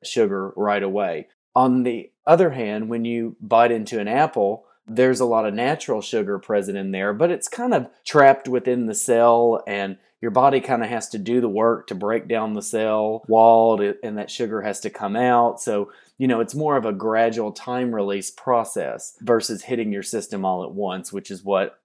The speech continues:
a lot of the refined carbs on the market do. So it's really, again, about reading the food label, looking for, you know, those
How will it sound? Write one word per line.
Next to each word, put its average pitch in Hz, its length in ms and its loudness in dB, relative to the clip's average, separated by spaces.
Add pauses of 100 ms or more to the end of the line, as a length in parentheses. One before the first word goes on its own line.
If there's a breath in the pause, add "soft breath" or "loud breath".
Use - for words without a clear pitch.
a 120 60 -6
lot 123 260 4
of 117 40 -2
the 113 100 0
refined 101 460 -4
carbs 123 560 -2
on 107 180 0
the 101 60 -2
market 120 540 2
do. 85 340 -6 (380 loud breath)
So 147 420 6 (140)
it's 165 180 -4
really, 175 440 4
again, 135 400 0
about 110 420 0
reading 113 300 -4
the 104 80 -6
food 135 320 0
label, 120 540 2 (120)
looking 123 420 0
for, 104 480 -2 (200 soft breath)
you 117 120 -8
know, 101 160 -4
those 95 380 -4